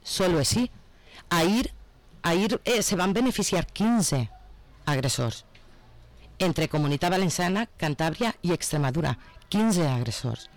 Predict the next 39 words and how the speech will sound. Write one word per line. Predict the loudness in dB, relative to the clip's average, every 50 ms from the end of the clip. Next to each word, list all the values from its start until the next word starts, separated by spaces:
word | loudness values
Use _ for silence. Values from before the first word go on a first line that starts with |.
| -20 -20 -20 -12 -8 -4
Això | -2 0 0 0 0
ho |
vam | 2 2 0 0
estar | 0 0 -2 -2
parlant | -2 -2 0 2 2 2 2 2 2
el | 2 2
mes | 0 0 -2 -2
passat. | -4 -6 -6 -4 -4 -4 -4 -4 -6 -12 -20 -20 -20 _ _ _ _ _ _ _ _ -20 -20 -20 -16 -6
A | -4 -2
mi | 0 0 0
no | 0 0
m'agradaria | 0 0 0 0 0 0 0 0 2 0 0 0
trobar-me | 0 -2 0 0 0 0 0 0 0 0 -2 -4 -6 -12 -20 -20 -20 -20 -8 -2
en | 0 0 2
un | 2 0 0
suposat | -2 -4 -4 -4 -4 -4 -2 -2 -2
agressor | -2 -2 -2 -2 -4 -2 0 0 0 0 -2 -4 -10 -16 -20 -14 -6
de | -4 -2 0
la | 0 2
meva | 2 0 0 0
filla | -2 -2 0 0 2 0
en | 0
el | 0 0
cas | 0 0 -2 -2
que | -2 -4 -4
s'haguera | -2 -2 -2 0 0 0
donat | 0 0 0 -2 -2 -4 -8 -12 -16 -16 -8 -4
per | -2 0 0
el | 0 0 -2
carrer | -2 -2 -2 0 -2 -2 -4 -8 -14 -18 -20 -16 -6 -2
per | 0 2 2
esta | 2 2 0 0 -2 -2 -2 0
llei. | 2 2 2 2 0 -2 -6 -18 -20 -20 -20 -20 -20 -20 -20 -20 -20 -20 -20 -20 -20 -20 -20 -20 -20 -20 -20 -20 -20 -20 -20 -20 _ _ -20 -20 -20 -20 -10
Què | -4 -4 -2
estan | -2 -2 0 0 2 2 2
demanant? | 2 2 0 0 0 0 0 2
Jo | 0 0 0
crec | 0 -2 -2
que, | -2 -4